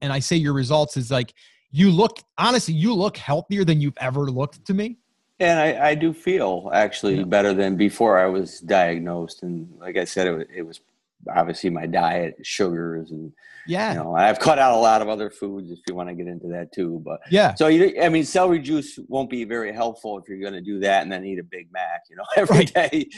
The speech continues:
Speaker 2: So
Speaker 1: Right.
Speaker 2: it's, it's a whole, it's just a part of the whole thing.
Speaker 1: Yeah.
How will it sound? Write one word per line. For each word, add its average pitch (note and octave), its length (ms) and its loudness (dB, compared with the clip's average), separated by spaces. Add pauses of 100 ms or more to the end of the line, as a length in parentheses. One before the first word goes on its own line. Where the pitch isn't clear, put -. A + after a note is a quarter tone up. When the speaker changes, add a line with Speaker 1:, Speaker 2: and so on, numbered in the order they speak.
(200)
Speaker 2:
So F3 140 2
Speaker 1:
Right. C#3 200 6
Speaker 2:
it's, - 180 -12
it's A2+ 140 -12
a B2+ 60 -8
whole, D#3+ 240 0
it's - 180 -12
just C#3 200 -12
a A2 60 -16
part G2 320 -10
of E2+ 100 -20
the F2 160 -20
whole - 220 -20
thing. - 580 -10
Speaker 1:
Yeah. G2+ 180 0